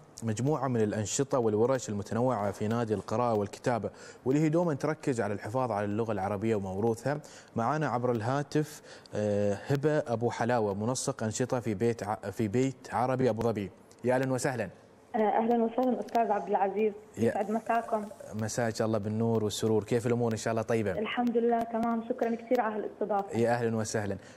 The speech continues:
Speaker 1: لو حدثتينا عن نادي القراءة والكتابة.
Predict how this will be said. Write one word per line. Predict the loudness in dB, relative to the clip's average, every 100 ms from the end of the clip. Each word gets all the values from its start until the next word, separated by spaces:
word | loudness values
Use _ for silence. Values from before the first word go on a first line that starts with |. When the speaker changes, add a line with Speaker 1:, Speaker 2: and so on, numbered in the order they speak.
| 0
Speaker 1:
لو | 4 6 6
حدثتينا | 4 0 0 -2 0 2 2
عن | 2 2
نادي | 2 2
القراءة | 2 2 2 4 4 4
والكتابة. | 0 -2 -2 -2